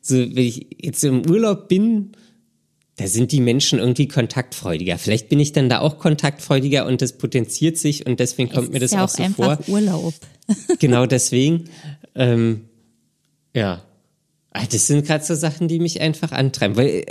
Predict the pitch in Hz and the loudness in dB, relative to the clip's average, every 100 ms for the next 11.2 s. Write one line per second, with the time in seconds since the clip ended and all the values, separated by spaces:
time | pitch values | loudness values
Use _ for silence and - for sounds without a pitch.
0 | - 143 143 - _ _ _ _ - 165 | 0 2 2 -2 _ _ _ _ -2 0
1 | 214 196 156 151 156 127 120 123 131 143 | 2 2 0 0 0 0 -2 -2 0 0
2 | 139 143 - - _ _ _ _ - 139 | -2 -4 -12 -20 _ _ _ _ -4 2
3 | 113 147 147 - 123 - 117 - 110 104 | 4 2 0 -2 -4 -2 -4 -2 -4 -4
4 | 104 107 104 107 - 98 - 98 - 95 | -4 -4 -6 -6 -6 -6 -6 -6 -2 -4
5 | 98 95 85 82 - _ _ _ - 170 | -4 -8 -8 -12 -18 _ _ _ -8 -2
6 | 170 208 208 160 _ _ _ _ _ _ | -2 -2 -4 -6 _ _ _ _ _ _
7 | _ _ _ _ - 185 180 170 170 - | _ _ _ _ -4 -4 -2 -6 -6 -6
8 | 180 190 196 - _ _ _ _ _ _ | -6 -4 -4 -8 _ _ _ _ _ _
9 | _ _ - - 131 104 131 - 131 - | _ _ -16 0 2 4 2 2 0 2
10 | 123 120 104 113 123 127 113 107 110 110 | 0 2 0 2 0 0 -4 -4 -4 -4
11 | 98 95 | -4 -6